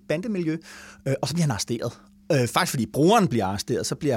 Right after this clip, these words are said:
han arresteret, og hans telefon bliver taget, og det er derfra, de finder ud af, hov, han har forbindelser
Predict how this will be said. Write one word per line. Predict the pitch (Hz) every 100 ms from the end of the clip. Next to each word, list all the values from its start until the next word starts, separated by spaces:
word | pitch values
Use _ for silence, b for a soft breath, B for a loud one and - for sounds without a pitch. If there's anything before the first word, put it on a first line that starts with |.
| 95
han | 151 175
arresteret, | 196 170 - 165 151 156 -
og | 131
hans | 113 123
telefon | - 120 180 -
bliver | 170
taget, | - 127
og | 123
det | 131
er |
derfra, | 127 120
de | 127
finder | 131 139 127
ud | 139
af, | 98
hov, | 127 135
han | 127 123
har |
forbindelser | 135 110 110 123 131